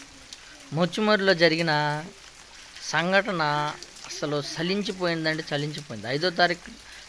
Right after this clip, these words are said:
ఐదో తరగతి చదువుతున్న బాలిక మీద ముగ్గురు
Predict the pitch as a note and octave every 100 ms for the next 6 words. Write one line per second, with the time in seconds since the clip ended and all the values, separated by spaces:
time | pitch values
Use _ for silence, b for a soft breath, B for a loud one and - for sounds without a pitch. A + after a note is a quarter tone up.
0 | A2+ D3+ E3+ F3 E3+ E3+ F3 E3 D#3 D3+
1 | D#3 D3+ B2+ B2 C3+ D3 D#3 D3+ C3+ C3
2 | C3 - - B B B - C3 D3+ E3+
3 | F#3+ C3